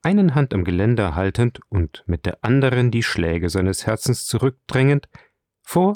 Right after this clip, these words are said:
einer halb geöffneten Tür stehen bleibt. Hier wohnte sein Vater.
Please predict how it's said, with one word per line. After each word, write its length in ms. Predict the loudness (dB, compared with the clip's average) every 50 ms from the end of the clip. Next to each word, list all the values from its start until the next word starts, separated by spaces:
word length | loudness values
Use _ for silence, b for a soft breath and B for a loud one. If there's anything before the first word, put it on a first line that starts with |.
| -4 _
einer 280 | -2 -2 0 0 0 0
halb 300 | 0 -2 -2 _ _ -4
geöffneten 520 | -4 -2 -2 -2 -2 -2 -2 -2 -2 -4
Tür 300 | -2 0 0 2 2 0
stehen 460 | 0 -4 -8 -4 -4 -4 -2 -2 -2 -2
bleibt. 400 | -4 -6 -6 -8 _ -18 -20 _ _ _ _ _ _ _ _ _ _ _ _ _ _ _ _ _ _ _ _ _ _ _ _ _ _ _
Hier 320 | 0 2 2 2 0 -4 _ _ _ _ -4
wohnte 280 | -2 -2 0 0 0 0
sein 200 | 0 0 0 0
Vater. 480 | -2 -4 -6 -6 -6 -8 -10 -12 -14